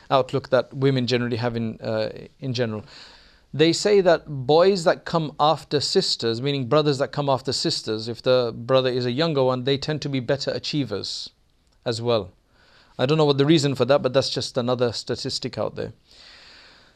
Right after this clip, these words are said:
What should be the qualities of a, of a sister? What should be the qualities of a sister, specifically in that kind of relationship? At the end of the day, the sister is a woman, and there are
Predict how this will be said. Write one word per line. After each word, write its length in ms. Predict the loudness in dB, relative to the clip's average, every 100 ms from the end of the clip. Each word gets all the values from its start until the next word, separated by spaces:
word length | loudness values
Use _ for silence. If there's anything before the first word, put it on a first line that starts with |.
| _
What 300 | 0 2 2
should 240 | 4 4 4
be 100 | 4
the 120 | 2
qualities 580 | 2 2 2 0 -2 0
of 120 | 0
a, 300 | 0 0 -4 -14 -6
of 140 | -4 -4
a 60 |
sister? 560 | -4 -6 -6 -8 -10 -14 _ _ _ _ _ _ _ _ _
What 160 | -6 -2
should 220 | -2 0
be 100 | 2
the 120 | 0
qualities 480 | 0 0 0 0 -4
of 80 | -4
a 40 |
sister, 360 | -4 -4 -4 -6 -6 -6
specifically 680 | -4 0 2 2 2 2 0
in 80 |
that 140 | 0 0
kind 140 | -2
of 80 | -2
relationship? 720 | 0 0 -2 -8 -10 -12 _ _ _ _
At 80 | 0
the 80 | 2
end 140 | 4
of 80 | 4
the 80 | 6
day, 140 | 4
the 80 | 4
sister 320 | 0 -2 -2
is 180 | -2 0
a 60 | 0
woman, 400 | 2 2 0 -4 -18 -10
and 160 | -4 2
there 80 | 4
are 200 | 4